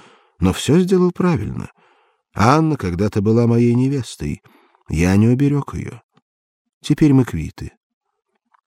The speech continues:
"Пошёл прочь!" приказал ему лорд-вампир. "Немедленно пошёл прочь! Ты больше не достоин быть с нами!" "Я знаю", согласился Нат.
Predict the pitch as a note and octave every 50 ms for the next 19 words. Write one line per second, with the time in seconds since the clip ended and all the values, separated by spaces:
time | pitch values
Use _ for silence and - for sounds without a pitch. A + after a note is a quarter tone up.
0 | _ _ _ _ _ _ _ _ _ _ _ _ _ - - A2 A2+ - - C3
1 | D3+ D3+ D3+ C#3+ A#2+ - - A2 B2 C3 D3 D3 D3 C#3+ C3+ B2 A2 - - -
2 | F#2 F#2+ F2 G2 F#2+ F2+ F2+ F#2 F2 E2 D#2+ E2 E2+ E2+ E2+ D#2 - - E2 E2
3 | D#2+ D2 - - D2 C2+ A#1 - _ _ _ - - _ _ _ _ - F#2 A2+
4 | B2 D3+ F3 E3+ C#3+ D3+ D#3 D3 D3 B2+ - C3+ B2+ - D3 C3+ A2 - G#2+ F#2+
5 | G#2+ A#2+ A#2 G#2 F2+ - - - - - _ _ _ _ _ _ _ - - G2+
6 | G#2+ B2+ C#3 C3+ - - A#2+ B2+ C#3+ D3 C#3 C#3+ B2+ - - - C3+ C3+ C3+ A#2
7 | A2 G#2 F#2+ F#2 A2 G#2 E2+ - - - - E2 F#2 F#2 F2+ E2 D#2 D#2 C#2+ -
8 | - _ _ _ _ _ _ _ _ _ _ _ _ _ _ _ _ _ _ -
9 | F3+ F#3 E3 D#3+ C#3+ G#2 E2+ - - F#2 - - _ _ _ - - D#2+ D#2+ -
10 | - - - - - - - - D#2 - C2 - - - - -